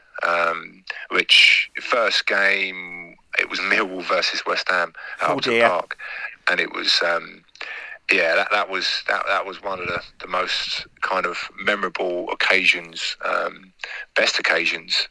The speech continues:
Speaker 1: uh, arguably in, in our careers.
Speaker 2: Yes.
Speaker 1: Um, where you've got Millwall, West Ham, you're Upton Park, full house, and, um, two boys from, from Harrow, Wembley,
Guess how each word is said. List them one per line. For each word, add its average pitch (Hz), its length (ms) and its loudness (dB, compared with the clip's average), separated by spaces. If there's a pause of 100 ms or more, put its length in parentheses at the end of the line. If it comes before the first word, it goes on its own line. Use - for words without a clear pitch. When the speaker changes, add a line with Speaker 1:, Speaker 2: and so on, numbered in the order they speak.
Speaker 1:
uh, - 120 0
arguably - 680 0
in, 87 280 4
in 90 160 2
our 87 140 4
careers. 87 480 0
Speaker 2:
Yes. 95 180 -4 (240)
Speaker 1:
Um, 87 480 0 (260)
where 90 320 2
you've - 240 -2
got - 220 -2
Millwall, 90 460 0
West 87 280 2
Ham, 85 340 0 (340)
you're 90 120 2
Upton - 240 -2
Park, 90 240 0
full 113 300 -2
house, 90 500 0 (560)
and, 92 360 2
um, 92 300 -2 (880)
two - 220 2
boys 101 340 -2
from, 87 360 -2 (280)
from 90 460 -8 (160)
Harrow, 95 440 2
Wembley, 95 460 0